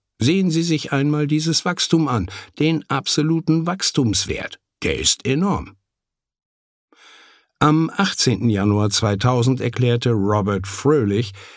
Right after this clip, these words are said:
Chefstratege der Investmentabteilung von Kemper Funds, dem Wall Street Journal: „Hier handelt es sich um eine neue Weltordnung.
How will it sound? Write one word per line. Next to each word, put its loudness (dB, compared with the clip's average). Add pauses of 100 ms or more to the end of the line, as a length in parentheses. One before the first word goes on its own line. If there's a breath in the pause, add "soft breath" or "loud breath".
Chefstratege 0
der -6
Investmentabteilung 0
von -8
Kemper -2
Funds, 0 (340 loud breath)
dem 4
Wall 4
Street 0
Journal: 2 (640 loud breath)
„Hier 2
handelt 0
es 2
sich -2
um 2
eine 0
neue 0
Weltordnung. -4